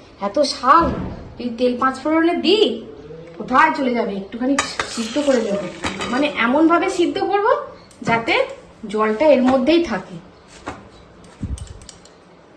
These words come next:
হ্যাঁ, শাক পড়ে যাচ্ছে, আবার ধরেনি, আবার এইখানে কিছু রেখেছি। হুম, কড়া ভর্তি হয়ে গেছে। যেদিন কি শাক করবো,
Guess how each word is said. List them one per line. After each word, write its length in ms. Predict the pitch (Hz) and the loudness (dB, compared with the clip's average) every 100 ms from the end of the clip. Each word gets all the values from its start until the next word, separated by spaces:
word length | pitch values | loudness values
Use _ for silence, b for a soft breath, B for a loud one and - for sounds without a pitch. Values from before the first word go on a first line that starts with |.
| - - | -20 -10
হ্যাঁ, 160 | 370 330 | -4 -4
শাক 560 | - 190 240 269 - - - | -6 0 2 2 0 -12 0
পড়ে 160 | 247 | 6
যাচ্ছে, 360 | 277 254 - 185 - B - | 6 4 -2 -8 -10 B -8
আবার 240 | 220 226 | -6 -6
ধরেনি, 400 | 208 233 269 285 | -6 -2 2 2
আবার 160 | 254 247 | 2 -2
এইখানে 280 | 226 254 254 | -2 -2 -2
কিছু 220 | 247 247 | -2 -2
রেখেছি। 420 | 233 226 196 180 - - - - - - - - - | -2 -4 -6 -10 -12 -20 -20 -20 -20 -20 -20 -20 -8
হুম, 140 | 381 - 190 | -8 -6 -4
কড়া 220 | 202 226 | -2 -2
ভর্তি 360 | 196 196 - | -2 -4 -4
হয়ে 160 | 202 180 | -4 -4
গেছে। 340 | 170 170 - - - - | -4 -8 -14 -20 -20 -14
যেদিন 300 | 180 190 196 | -10 -8 -8
কি 120 | 220 | -8
শাক 220 | 202 196 - | -6 -8 -4
করবো, 360 | 262 269 403 | -4 -2 -6